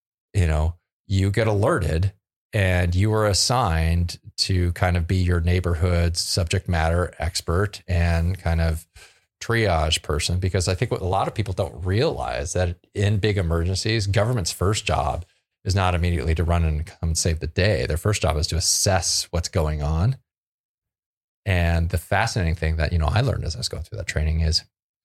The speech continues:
you know, big emergencies like that, you'll see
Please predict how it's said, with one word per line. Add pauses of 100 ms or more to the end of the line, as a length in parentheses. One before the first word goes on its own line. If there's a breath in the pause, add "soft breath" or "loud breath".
(280)
you
know,
big
emergencies
like
that,
you'll
see